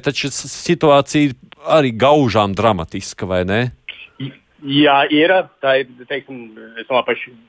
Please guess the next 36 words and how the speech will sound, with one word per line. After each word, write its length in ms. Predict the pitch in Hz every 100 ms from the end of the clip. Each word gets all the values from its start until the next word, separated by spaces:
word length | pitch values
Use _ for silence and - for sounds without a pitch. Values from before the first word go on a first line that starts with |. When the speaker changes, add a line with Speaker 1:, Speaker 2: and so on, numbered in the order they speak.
| -
Speaker 2:
pa 140 | 131
šeit 320 | 127 175 190
viņi 180 | 165 143
ir, 80 | 131
ā, 120 | 127 120
kulminācijā. 760 | 208 208 160 120 107 - 110 104
Tas 180 | 120 107
ir, 160 | 120 104 _ _ _ _ _ _ _ _
ā, 540 | 117 113 110 110 113 110
no 120 | 110
vienas 240 | 117 120 -
puses 240 | 123 110
slikti, 180 | 156 143
bet 140 | 127
no 100 | 123
otras 240 | 135 139 120
puses, 240 | 147 139
ka 80 | 123
viņi, 320 | 117 117 123 123 123 123
šodien 540 | - 151 147 147 131 127
ir 200 | 123 120
tas 180 | - 113
maksimālais 680 | 131 135 - 131 123 107 101
skaits, 400 | _ - 131 120 _
ko 220 | - 110 104
sagaidīs, 500 | 117 110 104 107 98
kad, 160 | - 98
ā, 560 | 104 101 95 95 92 92 95
aizies 380 | 110 120 113 104
aizpasaulē, 840 | 123 131 - 131 - 120 117 110 104 _ _ _ _
kas 180 | - 107
ir 120 | 123
nenormāli. 720 | 117 123 113 101 95 95 101 117
Ņujorkas 240 | 107 -
pilsētā 380 | 123 117 110 104
sagaida 480 | - 113 107 101